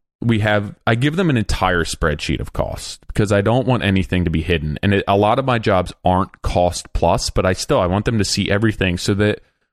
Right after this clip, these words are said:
when they see their countertop budget and they want to choose something that's more expensive, they understand how that impacts the budget, right? So then when the job is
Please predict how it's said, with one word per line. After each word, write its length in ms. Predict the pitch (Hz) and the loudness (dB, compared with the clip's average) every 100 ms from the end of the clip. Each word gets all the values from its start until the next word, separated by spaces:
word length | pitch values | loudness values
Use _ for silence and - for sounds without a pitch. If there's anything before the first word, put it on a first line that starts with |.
| _ 117 | _ -2
when 180 | 127 | 2
they 140 | 127 123 | 2 0
see 280 | - 135 139 | 0 2 4
their 180 | 110 | 2
countertop 640 | - 95 107 117 95 82 - | 0 0 0 0 0 0 2
budget 440 | 85 87 87 - _ _ - | 0 2 0 -2 _ _ -2
and 160 | 107 101 | 2 2
they 80 | |
want 260 | 92 98 101 | 2 2 0
to 80 | 98 | -2
choose 320 | - 101 98 | 0 0 0
something 400 | - 92 95 95 | 0 0 0 2
that's 180 | 90 - | 0 2
more 240 | 92 87 | 2 2
expensive, 800 | 85 - 85 85 - 117 127 113 | 0 -4 -2 -2 0 2 2 2
they 160 | 107 107 | 0 2
understand 920 | 120 110 101 - - 131 117 101 92 | 0 2 0 0 -2 0 2 0 0
how 320 | - 95 98 | -2 0 0
that 240 | 101 90 - | 2 0 2
impacts 560 | 98 87 87 78 - - | 0 2 2 0 -4 -4
the 100 | 76 | -2
budget, 440 | 90 85 78 - | 0 0 0 0
right? 240 | 95 95 - | 2 2 0
So 220 | 110 101 | 0 2
then 320 | 104 104 101 - _ _ - | 2 2 0 -4 _ _ -2
when 220 | 113 113 | 0 2
the 80 | 101 | 0
job 480 | 92 95 104 110 101 | 2 4 4 4 4
is 340 | 98 90 | 2 2